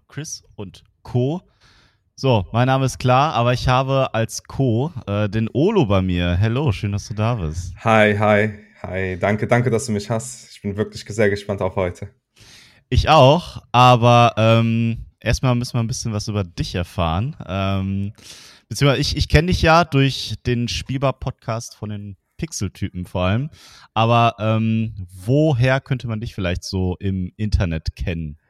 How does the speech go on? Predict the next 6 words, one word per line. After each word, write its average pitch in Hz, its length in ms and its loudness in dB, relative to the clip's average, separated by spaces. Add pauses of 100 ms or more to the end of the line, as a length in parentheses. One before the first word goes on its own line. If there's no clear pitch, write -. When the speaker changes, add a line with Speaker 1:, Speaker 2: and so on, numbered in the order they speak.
(180)
Speaker 2:
Ich, - 480 0
äh, 135 500 8
ich 127 140 -2
hab - 120 0
seit 135 560 2 (240)
ungefähr 135 880 4